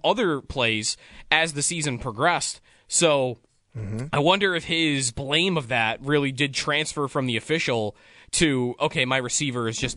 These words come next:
Speaker 1: you know, a moron that makes mistakes all the time, and that's one where, like, you gotta, you gotta do better there."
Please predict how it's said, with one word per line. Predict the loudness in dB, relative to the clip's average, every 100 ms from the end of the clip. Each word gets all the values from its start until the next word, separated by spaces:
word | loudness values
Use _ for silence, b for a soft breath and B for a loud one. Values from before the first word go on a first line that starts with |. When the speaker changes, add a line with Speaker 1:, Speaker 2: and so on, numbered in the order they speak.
| -6
Speaker 1:
you | -4
know, | -2 -2
a |
moron | 2 2 2 -2 -4
that | -6
makes | -4 -4 -4
mistakes | -4 -2 0 0 -2
all | 0 0
the | -2
time, | -2 -2 0 -4 -8 b b b
and | 0 2 0 0
that's | 0 -2
one | -2 0 0
where, | 0
like, | 0 0
you | 0
gotta, | 0 0 0
you | -2
gotta | -2 -2
do | -4
better | -4 -4
there." | -8